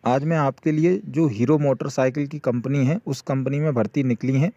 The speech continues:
तो उसी की जानकारी इस वीडियो में आप लोगों को मैं देने वाला हूं। तो जिन बच्चों को जॉब की आवश्यकता है, जॉब की तलाश है, वो इस वीडियो को लास्ट तक देखें, बिल्कुल भी आप लोग स्किप ना करें। मोबाइल नंबर वगैरह, कहाँ जाना है, क्या सैलरी मिलनी है, पूरी इन्फॉर्मेशन आपको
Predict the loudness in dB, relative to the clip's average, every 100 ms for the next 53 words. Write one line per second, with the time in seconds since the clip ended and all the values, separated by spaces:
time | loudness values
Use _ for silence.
0 | -8 -6 -6 -4 -4 -2 0 0 0 0
1 | -2 -4 -8 -4 0 0 0 0 0 0
2 | 0 -2 -2 -2 0 2 2 4 4 2
3 | 2 0 -2 _ -20 _ -6 0 0 2
4 | 0 0 -2 0 0 2 2 0 -2 0
5 | 0 -2 -2 -2 0 0 0 0 0 0
6 | -4 -4 0 0 0 -4 -8 -12 -20 _
7 | -2 0 0 -2 -6 -4 -2 0 0 2
8 | 2 2 0 -2 -4 -2 -2 0 0 -2
9 | -2 -2 0 0 0 0 -2 -2 -4 -4
10 | -2 -2 -2 0 2 4 4 2 0 0
11 | 2 2 2 2 0 -2 -2 -2 0 0
12 | 0 -2 -2 -2 -2 0 0 0 -2 -4
13 | -2 -2 0 0 -2 -8 -20 -20 -14 -2
14 | 2 2 0 -2 -2 0 -2 -2 -4 -6